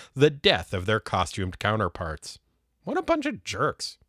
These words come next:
Doctor Light starts ordering the shambling mounds of muck to salute him. The shittily goateed doctor is furious that the C minus swamp things do not obey his commands.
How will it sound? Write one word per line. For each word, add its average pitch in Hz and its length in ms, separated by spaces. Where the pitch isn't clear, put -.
Doctor 233 280
Light 120 220
starts 98 300
ordering 120 360
the 90 100
shambling 104 480
mounds 104 300
of 92 140
muck 107 220
to 95 100
salute 123 360
him. 82 220
The 175 120
shittily 220 480
goateed 117 520
doctor 95 360
is 117 140
furious - 560
that - 160
the - 100
C - 280
minus 175 340
swamp 208 320
things 92 300
do 117 180
not 170 240
obey 139 320
his 139 180
commands. 131 600